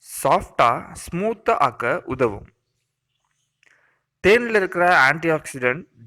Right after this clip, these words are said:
டேமேஜ் ஸ்கின்னை சரி பண்ண உதவும். கிளிசரின் ஸ்கின் செல்ஸ்க்கு புத்துணர்ச்சியை தரும். மாய்ஸ்சரைசர் அப்ளை பண்ண இடத்துல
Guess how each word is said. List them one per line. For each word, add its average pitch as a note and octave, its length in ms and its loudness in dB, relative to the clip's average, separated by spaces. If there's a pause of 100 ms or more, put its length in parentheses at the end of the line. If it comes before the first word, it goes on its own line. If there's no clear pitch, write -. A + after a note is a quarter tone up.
டேமேஜ் G3+ 360 2
ஸ்கின்னை C#3 400 -6
சரி C#3+ 280 -2
பண்ண C#3+ 340 -4
உதவும். G#2+ 420 -8 (1600)
கிளிசரின் G#3+ 580 0
ஸ்கின் F#3+ 460 -6
செல்ஸ்க்கு C#3 760 -4
புத்துணர்ச்சியை E3 800 -4
தரும். A2 280 -8 (720)
மாய்ஸ்சரைசர் F#3 720 -2
அப்ளை C#3+ 300 -4
பண்ண B2 280 -4
இடத்துல A#2+ 560 -8